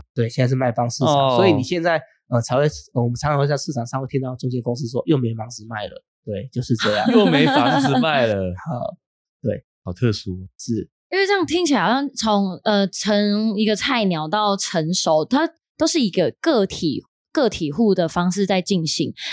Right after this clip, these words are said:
Speaker 3: 那 Cash 有提到说，你后来都有做加盟，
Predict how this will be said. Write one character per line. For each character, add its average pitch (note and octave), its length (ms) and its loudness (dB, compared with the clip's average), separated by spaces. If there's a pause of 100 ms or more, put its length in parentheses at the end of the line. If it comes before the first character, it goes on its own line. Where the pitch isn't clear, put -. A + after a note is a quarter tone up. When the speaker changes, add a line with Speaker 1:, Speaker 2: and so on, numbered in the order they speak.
Speaker 3:
那 B3+ 320 2 (380)
Cash C4 260 0
有 G3 140 4
提 G#3+ 160 -4
到 A#3 120 2
说， A3 300 2 (360)
你 F#3+ 120 2
后 C4 160 2
来 G#3 160 4
都 A#3+ 120 4
有 F#3+ 100 4
做 A#3+ 180 2
加 A#3+ 400 0
盟， D3+ 320 0